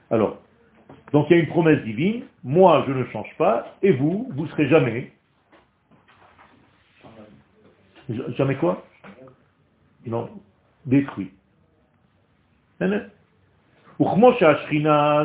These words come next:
שאב ואת נדידתה במקומה לרגלי נדידתם של ישראל, et de la même manière que la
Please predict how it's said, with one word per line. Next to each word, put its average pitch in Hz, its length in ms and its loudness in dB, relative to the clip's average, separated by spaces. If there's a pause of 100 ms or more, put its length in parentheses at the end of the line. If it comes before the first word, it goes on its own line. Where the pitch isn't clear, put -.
(100)
שאב 156 340 4
ואת 143 240 0
נדידתה 147 480 0
במקומה 147 480 0
לרגלי 143 460 2
נדידתם 143 600 0
של 147 180 -6
ישראל, 147 540 -6
et 156 120 2
de 147 100 2
la 160 240 4
même 202 280 2
manière 143 400 0
que 156 100 -6
la 151 160 0